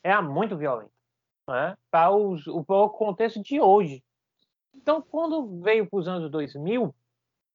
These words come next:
os animes continuam assim, gente. Os, se vocês veem muitos animes, tem muitos animes que é muito violenta. Demon Slayer não se exibe, não, não, eu, eu não exibiria Demon Slayer, ah, ou Kimetsu no Yaiba, no caso,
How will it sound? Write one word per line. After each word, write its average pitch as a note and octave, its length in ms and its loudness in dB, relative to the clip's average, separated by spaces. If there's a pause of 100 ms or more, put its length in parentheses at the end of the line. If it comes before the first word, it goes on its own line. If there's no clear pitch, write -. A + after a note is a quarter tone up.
(280)
os D4+ 180 4
animes F#4 360 2
continuam E4+ 440 -2
assim, D4+ 360 -4
gente. D3 300 -6
Os, D3+ 340 -6
se - 80 -4
vocês D#3 380 2
veem D#3 360 2
muitos D3 300 0
animes, D3+ 360 0
tem E4+ 120 0
muitos A#3+ 280 2
animes B3 260 0
que - 80 -2
é E4+ 60 6
muito F3+ 260 0
violenta. G#3+ 520 2 (300)
Demon C4+ 320 4
Slayer E3+ 640 6 (800)
não D#3+ 260 4
se C#4+ 180 -2
exibe, A#3+ 380 2
não, B3 340 0
não, C4 300 -2
eu, G#3 160 6
eu F3+ 200 0
não E3+ 140 2
exibiria G#3 600 4
Demon D#3 340 2
Slayer, C3 560 2 (420)
ah, D3+ 800 6
ou C3+ 480 0
Kimetsu B2+ 440 -4
no B2 300 -2
Yaiba, B2+ 340 4
no A#2+ 100 -8
caso, D#3 340 4